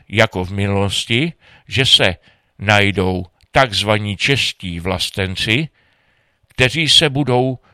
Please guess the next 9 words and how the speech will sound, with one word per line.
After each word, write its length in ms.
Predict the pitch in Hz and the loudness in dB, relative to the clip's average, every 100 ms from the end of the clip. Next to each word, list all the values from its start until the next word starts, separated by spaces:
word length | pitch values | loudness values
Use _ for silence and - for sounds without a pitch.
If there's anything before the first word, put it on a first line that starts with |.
| _ | _
sudetskými 840 | - 143 135 131 - 135 127 120 | -4 0 0 0 -2 -2 -4 -2
Němci 520 | 110 117 113 - 143 131 - _ | -2 -2 -4 -4 -6 -8 -16 _
za 180 | - 123 | -2 0
jejich 460 | 120 127 127 - 120 | 2 0 -2 -2 -4
odsun 360 | 104 - 95 - | -4 -6 -6 -6
omlouvat 640 | 101 107 107 104 123 170 - - _ _ _ - _ - | -4 0 0 2 2 2 -4 -20 _ _ _ -20 _ -2
a 100 | 104 | 0
že 220 | 135 151 | 4 2
budou 500 | 113 117 110 101 | 2 4 4 4